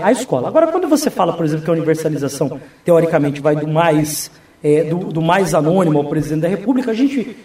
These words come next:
não podemos esquecer que a gente tá no Bra-, num país em que o mais anônimo não tem nada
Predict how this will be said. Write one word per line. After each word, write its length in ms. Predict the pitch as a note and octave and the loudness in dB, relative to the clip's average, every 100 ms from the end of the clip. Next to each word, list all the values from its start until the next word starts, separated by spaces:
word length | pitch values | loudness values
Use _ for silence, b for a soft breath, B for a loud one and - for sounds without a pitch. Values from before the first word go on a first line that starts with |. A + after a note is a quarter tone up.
| - | -10
não 120 | F3 | -4
podemos 260 | F#3+ A#3+ B3+ | 0 2 2
esquecer 240 | B3 A#3 | 0 -2
que 80 | A#3+ | -4
a 20 | |
gente 120 | A#3 | -2
tá 100 | - | 0
no 100 | G#3+ | -2
Bra-, 200 | F#3+ F#3+ | -2 -4
num 100 | F3 | -4
país 380 | F#3 G3+ E3 G#3 | -2 -2 -2 -2
em 80 | B3 | -4
que 80 | B3+ | -4
o 40 | |
mais 300 | G3+ F#3 F3 | -4 -4 -2
anônimo 400 | F#3+ E3+ E3+ E3 | -4 -2 -2 -4
não 80 | E3+ | -4
tem 140 | B3+ | -2
nada 440 | B3+ F#3 G3+ B3+ | 0 0 0 -2